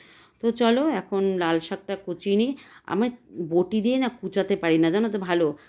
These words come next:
আমি কুচাতে পারি, উম, ছুরি দিয়ে ভালো। আর আমার দুই পিসি আছে, আর আমার ঠাকুমা ছিল, জানো না, এত সুন্দর মানে কুচায় না শাক পাতা, মানে দা-, দুর্দান্ত, মেশিনে কুচানোর মতো। আমি তো পারি না বন্ধুরা, ওদের মতো গুণ আমি একটুও পাইনি পিসি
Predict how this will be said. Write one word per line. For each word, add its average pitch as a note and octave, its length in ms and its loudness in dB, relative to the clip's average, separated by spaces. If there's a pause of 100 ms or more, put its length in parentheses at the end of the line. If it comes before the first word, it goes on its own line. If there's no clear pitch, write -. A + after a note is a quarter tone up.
(160)
আমি F#3 220 0
কুচাতে G3 400 -2
পারি, G#3 320 0
উম, E3 180 0 (100)
ছুরি B3 260 0
দিয়ে D#3+ 180 4
ভালো। C3+ 300 -4 (280)
আর D#3+ 140 -2
আমার F3+ 300 0
দুই G3+ 200 -2 (100)
পিসি E3 400 -4
আছে, E3+ 300 -2
আর E3+ 80 0
আমার E3+ 200 2
ঠাকুমা G#3 420 -4
ছিল, F3+ 340 -2
জানো D3+ 260 0
না, E3+ 140 2 (180)
এত D#3 380 -6
সুন্দর F3 800 2 (440)
মানে E3 200 0
কুচায় F3+ 540 -4
না F3+ 160 0
শাক E3 360 -4
পাতা, G3+ 500 -2 (320)
মানে F#3+ 160 2
দা-, D#3 380 -4
দুর্দান্ত, F#3+ 840 -2
মেশিনে F3+ 420 2
কুচানোর E3 440 0
মতো। D3 260 -4
আমি D#3+ 200 0
তো A#3+ 120 0
পারি D3 400 0
না C#3+ 140 2
বন্ধুরা, C#3 380 -2
ওদের D#3+ 280 2
মতো A#3 200 2
গুণ G3 280 2
আমি G#3 220 4
একটুও F#3+ 300 -2
পাইনি D3+ 280 -2
পিসি E3 320 -4